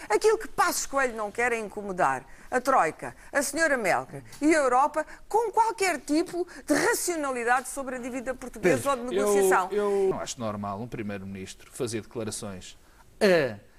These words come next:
Speaker 3: sobre uma decisão do Tribunal Constitucional desta gravidade à porta de um teatro meia hora depois de a ter sabido. Não acho bem.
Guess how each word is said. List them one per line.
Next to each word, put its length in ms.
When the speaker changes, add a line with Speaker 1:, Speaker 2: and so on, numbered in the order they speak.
Speaker 3:
sobre 460
uma 140
decisão 320
do 100
Tribunal 340
Constitucional 640
desta 400
gravidade 600
à 100
porta 300
de 80
um 80
teatro 480
meia 200
hora 200
depois 240
de 80
a 20
ter 140
sabido. 320
Não 140
acho 180
bem. 140